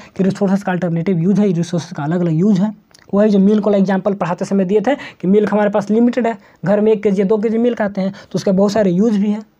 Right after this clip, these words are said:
तो दोनों सही हो गए। तो both A and B and none of these, तो both A and B यहाँ पे करेक्ट हो गए, करेक्ट होंगे, सॉरी।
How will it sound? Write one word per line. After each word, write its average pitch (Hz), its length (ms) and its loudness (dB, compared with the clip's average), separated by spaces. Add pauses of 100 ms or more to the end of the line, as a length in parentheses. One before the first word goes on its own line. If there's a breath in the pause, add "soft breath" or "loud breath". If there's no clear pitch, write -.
(120)
तो 156 60 -8
दोनों 190 200 0
सही 233 160 0
हो 226 80 0
गए। 262 120 0 (200 loud breath)
तो 180 80 -2
both 240 220 2
A 254 120 2
and 247 140 4
B 254 100 4
and 233 140 2
none 240 160 2
of 202 80 4
these, 214 160 0
तो 170 60 -2
both 190 300 0
A 180 100 -2
and 175 120 0
B 170 40 -2
यहाँ 170 200 -2
पे 196 100 -6
करेक्ट 143 380 -10
हो 131 100 -10
गए, 143 200 -4 (280 soft breath)
करेक्ट 247 300 -2
होंगे, 151 480 -2 (260)
सॉरी। 196 360 -4